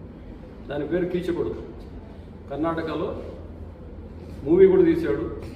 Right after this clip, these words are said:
but అది రిలీజ్ కాలేదు, అది ట్వంటీ ట్వంటీలోనే ఆగిపోయింది. మూవీ కూడా తీ-, తీశాడు. ఆ తర్వాత ఒక షార్ట్ ఫిల్మ్ కూడా, ఆనంద్ రిటర్న్స్ అనేది తీయాలనేసి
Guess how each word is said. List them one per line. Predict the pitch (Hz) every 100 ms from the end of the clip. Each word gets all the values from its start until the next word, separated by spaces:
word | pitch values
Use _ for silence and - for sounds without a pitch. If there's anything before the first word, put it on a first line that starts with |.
| - -
but | 143 151
అది | 147
రిలీజ్ | 156 202 180
కాలేదు, | 165 160 151 - - - - -
అది | - -
ట్వంటీ | 139 147 170
ట్వంటీలోనే | 170 151 160 170 170
ఆగిపోయింది. | 143 139 147 147 131 127 - - - - - -
మూవీ | 139 165
కూడా | 160 165
తీ-, | 156 - - - - - - - - - - -
తీశాడు. | 151 143 135 - - - - - - - - -
ఆ | 139
తర్వాత | - 175 180 - - - - - - - - - - - - -
ఒక | -
షార్ట్ | 151 151 175
ఫిల్మ్ | 196 180 170
కూడా, | 165 151 - - - - - - -
ఆనంద్ | 139 180 175
రిటర్న్స్ | 151 - 170 123 - - - - - - - - - - - - - - - - - - -
అనేది | 147 160 156
తీయాలనేసి | - 170 165 170 - -